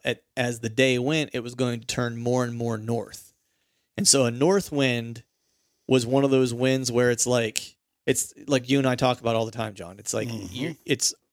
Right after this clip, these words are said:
Speaker 1: almost perfect for the deer and almost completely wrong for you.
Speaker 2: Yeah.
Speaker 1: Like, I'm dropping milkweed as it's turning north, and I'm literally threading the needle.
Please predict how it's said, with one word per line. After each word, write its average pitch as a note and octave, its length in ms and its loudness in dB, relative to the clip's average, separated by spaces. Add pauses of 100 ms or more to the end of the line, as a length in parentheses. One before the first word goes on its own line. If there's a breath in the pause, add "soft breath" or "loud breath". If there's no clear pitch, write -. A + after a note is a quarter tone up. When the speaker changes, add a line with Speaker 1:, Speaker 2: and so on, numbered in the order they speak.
(360)
Speaker 1:
almost C#3 540 2
perfect C3+ 400 0
for C3+ 100 -4
the B2+ 160 -4
deer B2+ 500 -2
and B2 120 -4
almost B2 420 0
completely A#2+ 460 -2
wrong A2+ 340 -2
for G#2+ 180 -8
you. G2+ 280 -8 (160 soft breath)
Speaker 2:
Yeah. A2+ 240 -2
Speaker 1:
Like, B2+ 180 2
I'm D3 220 2
dropping C#3 420 2
milkweed A#2+ 400 0
as G#2 100 -8
it's A#2 200 -4
turning A2 360 -4
north, A#2+ 440 -4 (420)
and A#2+ 100 0
I'm B2 160 2
literally B2 720 0 (280)
threading A#2 440 0
the A2+ 80 -10
needle. G2+ 380 -14